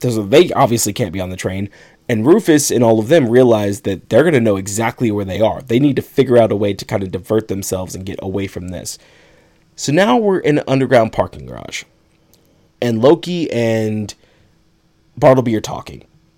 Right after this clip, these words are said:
about what they just found out. Bartleby knows that they can't do this. Loki's just saying, "Bartleby, let's just go back to Wisconsin."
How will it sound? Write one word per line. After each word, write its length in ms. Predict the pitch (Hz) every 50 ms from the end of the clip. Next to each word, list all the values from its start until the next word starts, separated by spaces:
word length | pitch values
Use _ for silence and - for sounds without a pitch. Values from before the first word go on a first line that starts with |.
| - - - _ _ _ _ _
about 420 | 151 156 131 - 131 123 104 - 95
what 420 | 101 104 107 120 117 - - -
they 140 | - 104 104
just 280 | 98 107 104 - -
found 300 | - 107 101 95 98 95
out. 220 | 92 - - - - _ _ _ _ _ _ -
Bartleby 460 | 127 151 175 180 180 160 175 165 139
knows 340 | 123 120 117 110 110 107 -
that 120 | 98 -
they 100 | 113 104
can't 460 | - - - 135 131 135 - - 117
do 160 | 117 110 98
this. 280 | 95 92 90 92 - -
Loki's 380 | 92 107 147 170 - 202 180 165
just 140 | 160 139
saying, 320 | - 151 120 113 101 - - -
"Bartleby, 280 | 131 139 143 139 139
let's 160 | 123 135 147
just 100 | - -
go 80 | - 113
back 140 | 98 101 -
to 60 | 98
Wisconsin." 500 | 95 92 - - 92 92 92 - 87 -